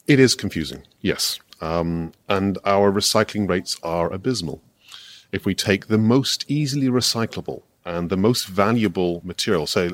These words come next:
um, a, a, a water bottle or a, a soda bottle.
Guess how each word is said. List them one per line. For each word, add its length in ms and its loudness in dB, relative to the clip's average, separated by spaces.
um, 220 -6
a, 340 -6
a, 20 0
a 40 0
water 280 0
bottle 300 -8
or 420 6
a, 220 2
a 100 -10
soda 280 0
bottle. 300 -12